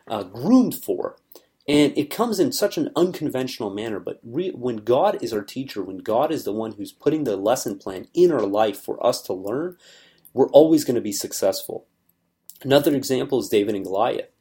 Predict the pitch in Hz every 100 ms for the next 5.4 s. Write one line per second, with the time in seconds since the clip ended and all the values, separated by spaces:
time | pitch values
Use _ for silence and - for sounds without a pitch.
0 | _ _ _ - 123 127 233 214 131 101
1 | - 123 92 - 104 - - 180 - -
2 | - 98 - - 101 104 104 92 - -
3 | 196 202 156 123 113 117 101 95 135 170
4 | - 147 - - 113 101 95 101 98 98
5 | 101 - 101